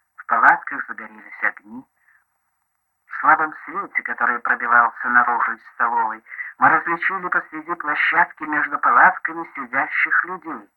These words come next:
которые колотили по земле затейливо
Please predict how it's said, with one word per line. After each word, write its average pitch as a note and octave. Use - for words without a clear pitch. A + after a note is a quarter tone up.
которые -
колотили D#3
по E3+
земле D3+
затейливо F#3